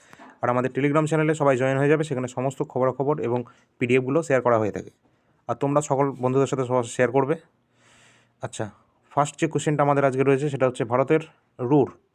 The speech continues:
ভারতের রুর কাকে বলা হয়? সকলে জানো ভারতের রুর বলা হয় কাকে?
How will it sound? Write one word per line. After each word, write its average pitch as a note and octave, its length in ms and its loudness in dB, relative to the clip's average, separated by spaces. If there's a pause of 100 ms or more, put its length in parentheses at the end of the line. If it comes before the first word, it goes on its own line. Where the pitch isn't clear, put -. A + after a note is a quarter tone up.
(360)
ভারতের B2 300 -2
রুর D#3 260 4 (140)
কাকে B2+ 180 0
বলা A2+ 180 2
হয়? G2+ 160 -10 (760)
সকলে D3 280 2
জানো E3 160 2
ভারতের C3 300 0
রুর C3+ 140 4
বলা C#3+ 180 2
হয় C#3+ 120 2
কাকে? C#3+ 240 0